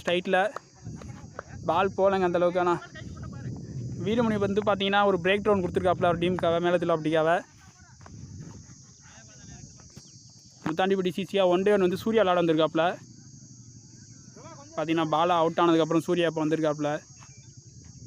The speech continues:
வீரமணி வந்து பார்த்தீங்கன்னா, மேலத்தில் அப்படிக்கா அவர் அன்னைக்கா நல்ல ஓவர் போட்டிருக்காப்புல இது வரைக்கும். நல்ல ஒரு ஓவரு. ஓ, அந்த ஃபஸ்ட்டு பாலே லெஃப்ட்டு திரும்பினாருங்க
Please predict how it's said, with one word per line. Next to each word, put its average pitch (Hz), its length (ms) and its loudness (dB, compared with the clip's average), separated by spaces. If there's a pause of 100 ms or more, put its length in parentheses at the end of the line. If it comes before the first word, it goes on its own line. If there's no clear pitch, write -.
(260)
வீரமணி 202 300 2
வந்து 185 220 0
பார்த்தீங்கன்னா, 185 540 0
மேலத்தில் 180 320 0
அப்படிக்கா 170 260 0
அவர் 170 260 2
அன்னைக்கா 175 220 -2
நல்ல 175 300 2
ஓவர் 175 180 2
போட்டிருக்காப்புல 165 360 -2
இது 151 160 2
வரைக்கும். 160 400 2 (1400)
நல்ல 160 240 0
ஒரு 165 140 4
ஓவரு. 160 360 0 (2750)
ஓ, 175 220 4 (100)
அந்த 175 260 -2
ஃபஸ்ட்டு 180 340 -4
பாலே 214 240 4
லெஃப்ட்டு 196 200 0
திரும்பினாருங்க 190 580 2